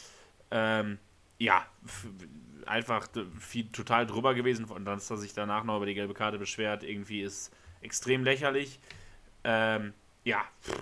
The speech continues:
in der vierzigsten Minute gibt's dann nochmal die Möglichkeit, Kral, der relativ frei zum Kopfball kommt, aber nur Bebu an-, äh, anköpft, nachdem, äh, Salazar einen Freistoß geschlagen hat.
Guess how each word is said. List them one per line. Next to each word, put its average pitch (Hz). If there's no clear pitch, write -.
in 120
der 117
vierzigsten 139
Minute 143
gibt's 131
dann 127
nochmal 117
die 110
Möglichkeit, 120
Kral, 127
der 117
relativ 123
frei 120
zum 117
Kopfball 123
kommt, 123
aber 113
nur 113
Bebu 110
an-, 127
äh, 117
anköpft, 131
nachdem, 110
äh, 98
Salazar 110
einen 107
Freistoß 107
geschlagen 101
hat. 101